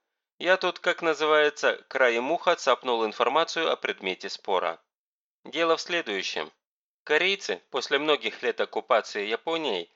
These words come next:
затаили на нее обиду, что по-человечески понятно и неудивительно, и хотят поиметь хоть какой-нибудь, но реванш, видимо, не зная русскую поговорку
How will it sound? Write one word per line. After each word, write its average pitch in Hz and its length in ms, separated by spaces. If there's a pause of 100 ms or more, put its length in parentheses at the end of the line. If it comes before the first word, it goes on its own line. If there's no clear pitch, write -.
(240)
затаили 143 560
на 127 140
нее 107 300
обиду, 92 440 (280)
что - 280
по-человечески 143 800
понятно 165 560
и 131 160
неудивительно, 147 920 (460)
и 139 80
хотят 208 420
поиметь 160 380
хоть - 180
какой-нибудь, 135 720
но 143 160
реванш, 120 540 (340)
видимо, 147 400
не 175 140
зная 127 360
русскую 101 380
поговорку 135 720